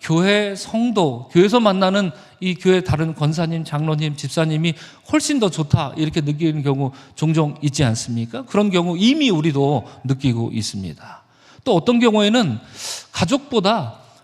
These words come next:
자기랑 뜻이 맞는 사람들과 함께 뭔가를 행하죠. 그, 즉 동호회 활동, 이런 것을 통해서 가족보다 오히려 더 편안하고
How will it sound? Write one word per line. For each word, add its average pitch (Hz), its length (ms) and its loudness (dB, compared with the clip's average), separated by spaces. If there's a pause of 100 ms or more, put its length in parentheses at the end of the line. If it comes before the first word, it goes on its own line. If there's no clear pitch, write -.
(160)
자기랑 214 460 2
뜻이 262 220 0
맞는 190 360 2
사람들과 180 460 -2
함께 175 560 -4
뭔가를 156 720 0 (280)
행하죠. 156 440 0 (100)
그, 170 120 -2 (360)
즉 - 360 -6
동호회 180 540 6
활동, 139 460 -2 (300)
이런 220 280 6
것을 269 240 2
통해서 196 640 0 (240)
가족보다 226 520 2
오히려 208 260 4
더 175 220 0
편안하고 208 640 -2